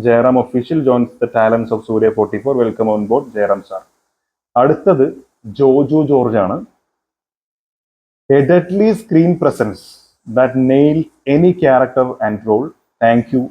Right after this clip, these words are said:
ജോജു ജോർജ്, actor official, for making Surya forty-four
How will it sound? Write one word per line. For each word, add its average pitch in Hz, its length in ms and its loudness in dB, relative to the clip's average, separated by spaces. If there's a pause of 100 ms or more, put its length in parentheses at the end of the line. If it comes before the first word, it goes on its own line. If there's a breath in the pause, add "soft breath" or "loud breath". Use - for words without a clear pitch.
ജോജു 117 380 2
ജോർജ്, 127 420 -2
actor 107 280 -4
official, 120 260 -8
for 110 240 -2
making 110 300 -2
Surya 113 320 -2
forty-four 117 380 -6